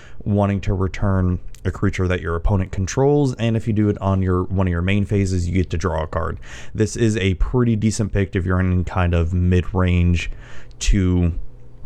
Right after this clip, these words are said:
even a sort of tempo-based limited deck, or to a controlling deck, to where if you just need to draw another card, which is always, always handy.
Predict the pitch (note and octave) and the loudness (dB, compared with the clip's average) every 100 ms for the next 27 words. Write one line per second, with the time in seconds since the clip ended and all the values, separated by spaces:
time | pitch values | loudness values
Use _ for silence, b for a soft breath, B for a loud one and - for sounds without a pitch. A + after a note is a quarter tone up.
0 | - - - - - - A#2 G#3+ F#3+ - | -10 -10 -14 -6 -6 -2 0 2 2 2
1 | G2+ F2+ - A2 G#2 E2+ E2+ E2 - F#2 | 0 0 0 0 0 0 0 -2 -2 0
2 | F2 F2 E2+ F2 F2 E2 - B B B | 2 2 2 2 0 -2 -6 B B B
3 | - A#2 - A#2+ G#2+ F#2+ - G#2+ - D3 | -4 -4 2 2 4 2 0 -2 0 0
4 | A2+ F2 E2+ E2 D#2+ - G2+ F#2 F2+ F2+ | 0 -2 -2 -2 -4 -4 0 2 4 2
5 | E2+ F#2 F2 F#2+ F#2 F2 F#2+ F2 F2 E2+ | 0 0 0 0 0 0 0 0 0 -2
6 | F2 - C#3+ A2+ F#2 F2+ F2+ F2 F#2 F#2 | -2 0 0 2 0 0 -2 0 2 2
7 | F2+ F2 E2+ E2 A#2+ A#2+ G2+ F2 | 2 0 0 0 0 2 0 -2